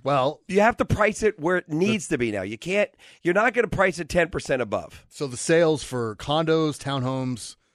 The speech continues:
Speaker 1: and homes, existing homes in December was two thousand six fifty-eight. Uh, December, that's down eighteen point two percent for homes and down eleven point eight percent for condos,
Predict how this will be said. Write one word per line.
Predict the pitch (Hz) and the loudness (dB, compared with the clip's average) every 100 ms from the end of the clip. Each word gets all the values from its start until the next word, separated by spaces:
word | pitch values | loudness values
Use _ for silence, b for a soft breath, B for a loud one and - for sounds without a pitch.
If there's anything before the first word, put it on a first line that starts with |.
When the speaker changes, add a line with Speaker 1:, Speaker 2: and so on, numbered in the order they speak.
| _ _ _ | _ _ _
Speaker 1:
and | 90 98 107 | -12 -10 -4
homes, | 135 110 95 101 - | -4 -4 -6 -12 -14
existing | 98 101 101 117 | -14 -14 -12 -10
homes | 104 110 95 92 90 92 87 _ | -8 -8 -8 -12 -18 -20 -20 _
in | 110 101 | -18 -16
December | 98 - 131 117 98 90 | -14 -10 -8 -8 -10 -12
was | 90 - | -14 -16
two | - 139 | -12 -10
thousand | 139 113 101 104 | -6 -6 -6 -10
six | - 107 | -14 -14
fifty-eight. | - 98 92 87 80 67 _ _ _ _ _ _ _ _ | -14 -16 -16 -18 -18 -20 _ _ _ _ _ _ _ _
Uh, | 78 76 76 | -18 -18 -18
December, | 90 - 120 117 117 113 110 - - | -16 -10 -8 -8 -8 -8 -10 -12 -12
that's | 110 - | -12 -12
down | - 117 127 123 113 - | -14 -8 -6 -6 -8 -10
eighteen | 135 156 - - 156 143 | -8 -8 -10 -10 -8 -8
point | - 135 113 | -8 -10 -10
two | - 147 151 | -8 -6 -6
percent | - 113 - 160 131 107 | -8 -12 -10 -10 -8 -10
for | - 104 | -14 -14
homes | 95 143 120 101 95 | -8 -6 -6 -8 -12
and | 101 | -12
down | 104 104 | -10 -8
eleven | 101 123 | -8 -8
point | 110 113 | -8 -10
eight | 104 120 | -10 -10
percent | 104 - 113 | -12 -12 -12
for | 92 | -14
condos, | - - 147 120 87 85 85 | -20 -12 -10 -10 -12 -16 -20